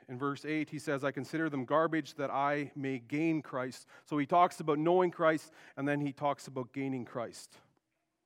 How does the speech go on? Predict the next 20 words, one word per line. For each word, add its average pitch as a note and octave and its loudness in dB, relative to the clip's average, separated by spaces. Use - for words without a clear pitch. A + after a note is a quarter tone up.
And D3+ 2
here G3 10
is E3+ 6
the F3 -2
invitation E3 0
of C#3+ 0
the D3 -4
gospel. D3 -2
It F3 6
is G#3+ 4
not G3+ 8
just G#3+ 0
enough F#3 6
to E3+ 2
put A#3 6
all A3 8
other G3 8
things G#3 2
aside. G3+ 6
And E3+ 2